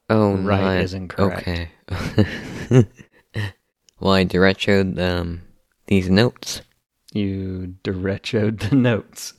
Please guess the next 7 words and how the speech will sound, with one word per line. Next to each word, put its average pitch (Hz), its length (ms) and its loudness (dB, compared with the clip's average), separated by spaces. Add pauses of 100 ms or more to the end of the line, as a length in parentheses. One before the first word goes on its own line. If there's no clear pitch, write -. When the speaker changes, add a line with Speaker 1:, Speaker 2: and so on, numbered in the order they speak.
(180)
Speaker 2:
<laughs> - 240 -2
Speaker 1:
I 95 200 2
righted 107 800 0
the 110 120 0
notes. - 600 -2 (680)
All 90 160 4
right. 135 280 4